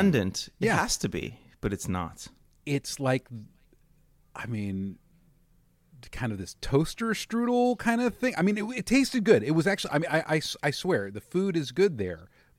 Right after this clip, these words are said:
Speaker 2: but a little underwhelming. It wasn't super war-, hot. There was,
Speaker 1: Mm-hmm.
Speaker 2: like,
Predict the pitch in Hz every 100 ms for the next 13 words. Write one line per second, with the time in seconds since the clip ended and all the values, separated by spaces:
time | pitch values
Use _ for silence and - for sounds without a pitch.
0 | _ 131 123 - _ _ _ _ - 156
1 | 208 214 - 151 160 160 127 123 135 143
2 | 170 170 151 131 135 165 160 196 - -
3 | - 175 165 160 131 98 98 113 117 -
4 | - - 117 123 151 - - _ _ _
5 | _ _ _ _ 131 131 131 - 127 127
6 | 123 -